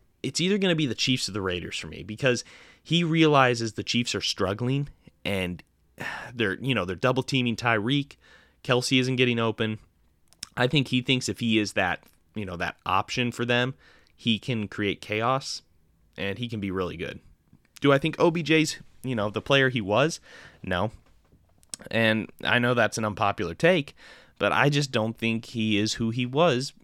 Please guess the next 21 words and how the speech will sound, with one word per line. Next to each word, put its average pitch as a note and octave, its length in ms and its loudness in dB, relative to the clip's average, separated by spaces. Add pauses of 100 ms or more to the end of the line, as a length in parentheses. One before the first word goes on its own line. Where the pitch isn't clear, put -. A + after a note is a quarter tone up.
(100)
you A#2+ 100 -2
know, F#2+ 80 -2
a G#2 60 -4
few G2+ 200 -2
years A#2+ 160 -2
back. D#3 240 2
Those D3 160 0
injuries G3+ 480 0
affected F#3+ 460 -2
him. F2+ 180 -10 (720)
And D3+ 420 4
<sighs> - 720 -12
I G3+ 120 2
really B2 500 2
didn't F#2+ 240 -4
like F#2 200 -10
the F#2+ 80 -8
way F2 200 -6
he F2+ 200 -8
handled F#2+ 420 -8
it, E2 160 -12